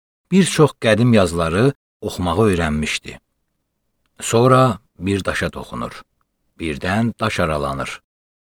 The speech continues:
Arxasında böyük bir sandıq görünür. Murad sandığın içindən parlayan daşqaş və bir məktub tapır.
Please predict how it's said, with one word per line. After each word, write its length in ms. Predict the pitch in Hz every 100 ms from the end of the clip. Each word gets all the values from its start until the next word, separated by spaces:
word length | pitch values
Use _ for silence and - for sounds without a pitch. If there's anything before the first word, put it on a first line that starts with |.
| _ -
Arxasında 720 | 123 107 117 - 127 131 143
böyük 320 | 123 139 143
bir 160 | 143 139
sandıq 420 | - 104 95 85 -
görünür. 460 | 73 64 64 - - _ _ _ _ _ _ _ _ _ -
Murad 320 | 90 107 123
sandığın 500 | - 104 85 90 101
içindən 540 | - 85 80 92 113 117 _ _ -
parlayan 680 | 107 98 90 92 113 127 -
daşqaş 540 | 104 - - 104 120 -
və 220 | 113 117 120 _ _ _
bir 120 | 147 131
məktub 340 | 110 - -
tapır. 400 | - - - -